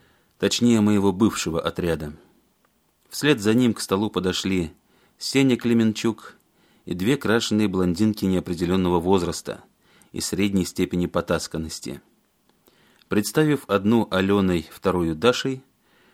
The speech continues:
друид пошёл заказать что-нибудь выпить. Сеня отправился за стульями. Чую, придётся ему с боем стулья выдирать. Народу полный зал. И самая хреновая хрень, которая появилась,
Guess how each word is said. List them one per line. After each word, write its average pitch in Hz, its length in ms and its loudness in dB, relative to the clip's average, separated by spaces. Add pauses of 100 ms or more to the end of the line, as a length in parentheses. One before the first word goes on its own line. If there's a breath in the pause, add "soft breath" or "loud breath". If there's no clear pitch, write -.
(180 soft breath)
друид 120 440 2
пошёл 123 360 -2
заказать 98 500 -2
что-нибудь 95 480 -2
выпить. 85 520 -8 (760 soft breath)
Сеня 156 360 4
отправился 98 640 2
за 101 100 -2
стульями. 82 560 -2 (920 soft breath)
Чую, 120 340 2
придётся 104 480 2
ему 95 320 2
с 92 120 -4
боем 87 400 2
стулья 82 400 0
выдирать. 80 580 -2 (580 soft breath)
Народу 90 420 0
полный 85 340 0
зал. 78 320 -4 (960 soft breath)
И 101 100 0
самая 113 420 2
хреновая 110 600 2
хрень, 87 360 0
которая 90 400 -2
появилась, 87 640 -2